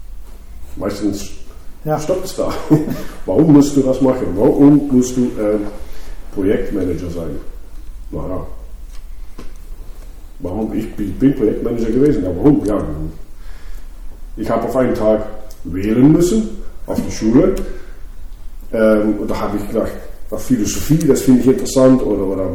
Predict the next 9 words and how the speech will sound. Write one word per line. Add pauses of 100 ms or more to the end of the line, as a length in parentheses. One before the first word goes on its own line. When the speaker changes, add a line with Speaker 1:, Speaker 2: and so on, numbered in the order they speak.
Speaker 1:
Musik
machen,
vielleicht
auf
Konservatorium
oder
so
etwas. (640)
Und